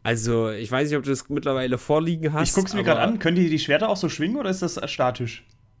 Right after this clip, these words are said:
Speaker 1: Das ist statisch. Aber
Speaker 2: Okay.
Speaker 1: man kann halt dieses, da ist kein Riss drin, da ist nichts. Man kann das theoretisch wieder auffalten und dann ist es ein fast ein Meter großes Papier.
Speaker 2: Okay. Ähm,
Speaker 1: Es sieht halt eigentlich aus wie aus Taschentuch oder
Speaker 2: ich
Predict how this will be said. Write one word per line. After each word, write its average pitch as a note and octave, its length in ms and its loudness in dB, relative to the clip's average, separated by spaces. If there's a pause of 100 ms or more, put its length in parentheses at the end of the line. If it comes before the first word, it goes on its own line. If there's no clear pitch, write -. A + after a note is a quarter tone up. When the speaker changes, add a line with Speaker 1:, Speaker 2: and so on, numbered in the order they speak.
(220)
Speaker 1:
Das A#2 180 -4
ist A#2 160 -6
statisch. G2+ 540 -2
Aber D#3+ 300 4
Speaker 2:
Okay. F#3+ 80 0
Speaker 1:
man D3 120 0
kann E3+ 240 0
halt E3 220 0
dieses, D3+ 260 0
da C#3 220 -2
ist D3 160 -2
kein F3+ 280 2
Riss E3 360 2
drin, G3 260 2
da E3 140 0
ist - 160 -2
nichts. E3+ 300 0
Man B2 140 0
kann D#3 200 0
das D#3 160 0
theoretisch D3+ 460 0
wieder C3 180 -2
auffalten D3 560 -2
und A#2+ 60 0
dann B2 140 0
ist B2+ 120 -4
es B2+ 120 -4
ein C3+ 60 -4
fast - 380 -2
ein B2 180 -4
Meter B2 240 0
großes A#2 360 -4
Papier. - 380 -2 (140)
Speaker 2:
Okay. B2 400 -4 (1800)
Ähm, B2 540 0
Speaker 1:
Es - 120 -8
sieht C3 160 -2
halt D3 180 4
eigentlich C#3 320 -2
aus C#3+ 200 -2
wie C3 80 0
aus A#2 160 -4
Taschentuch G#2 580 -4
oder G2 160 -6
Speaker 2:
ich - 140 -4